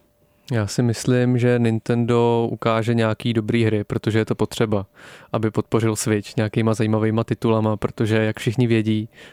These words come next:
tak od té doby, co vyšla vynikající Zelda a docela slušný Mario Kart, tak je tam sucho, těžký sucho. A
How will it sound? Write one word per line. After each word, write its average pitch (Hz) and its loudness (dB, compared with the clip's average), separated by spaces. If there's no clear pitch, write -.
tak 110 -4
od 113 -4
té 113 2
doby, 110 0
co - -4
vyšla 117 0
vynikající 113 -2
Zelda 110 0
a 113 -2
docela 110 -4
slušný 120 -4
Mario 110 0
Kart, 113 -2
tak 110 -6
je 117 -4
tam 110 -4
sucho, - -4
těžký - -6
sucho. 107 -4
A 110 -2